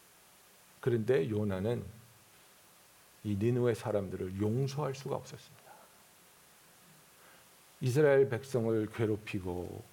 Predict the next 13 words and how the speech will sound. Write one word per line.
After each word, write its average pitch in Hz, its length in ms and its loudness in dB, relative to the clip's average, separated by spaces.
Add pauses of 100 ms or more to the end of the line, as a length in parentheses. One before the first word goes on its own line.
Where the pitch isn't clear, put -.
(200)
포로로 143 360 0
잡고 - 580 -8
죽인 101 440 -4
이 135 80 0
사람들이 101 800 -2 (380)
하나님의 151 520 0
용서를 151 520 2
받는다는 101 560 -2
것을 113 400 -2
그는 113 460 -6
견딜 104 420 -4
수가 - 240 -6
없었습니다. - 540 -14